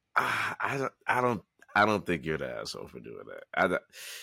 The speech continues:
that don't sound like something that's asshole-ish, really.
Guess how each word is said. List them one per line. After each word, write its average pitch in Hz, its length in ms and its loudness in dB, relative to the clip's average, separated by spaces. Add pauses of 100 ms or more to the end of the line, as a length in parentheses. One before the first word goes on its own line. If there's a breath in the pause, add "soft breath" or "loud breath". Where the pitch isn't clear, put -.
(420 loud breath)
that 120 220 8
don't 139 200 8
sound 95 440 4
like 90 180 2
something 90 280 0
that's 78 280 -4
asshole-ish, 98 920 2
really. 101 600 4